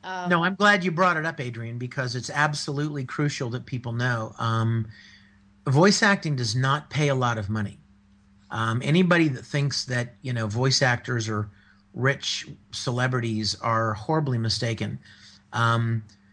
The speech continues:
Speaker 2: the fact that we do work that's on television or that we have, uh, some element of notoriety does not mean that we get paid tons of money.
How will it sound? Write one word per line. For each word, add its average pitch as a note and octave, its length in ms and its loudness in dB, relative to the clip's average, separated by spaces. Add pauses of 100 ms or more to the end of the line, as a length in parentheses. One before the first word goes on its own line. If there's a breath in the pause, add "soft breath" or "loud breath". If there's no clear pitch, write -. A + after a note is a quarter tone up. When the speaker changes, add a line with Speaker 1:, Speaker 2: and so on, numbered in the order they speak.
(240 soft breath)
Speaker 2:
the B2 120 0
fact D#3+ 340 2
that C#3 80 -4
we C#3 160 -2
do C#3 220 2
work C3+ 320 2
that's B2+ 180 -4
on B2 160 -2
television D#3 800 0
or A#2+ 240 -8
that A2 120 -8
we A#2+ 140 -4
have, B2+ 400 0 (540 soft breath)
uh, A2 160 -4
some C#3+ 260 0
element C3+ 340 0
of A2+ 120 -6
notoriety A#2+ 680 0
does G#2+ 240 -2
not B2 280 -2
mean B2 160 0
that A#2+ 80 0
we A#2 120 -4
get A2+ 200 -4
paid B2 260 2
tons A#2 300 2
of G#2 80 -2
money. A#2+ 280 0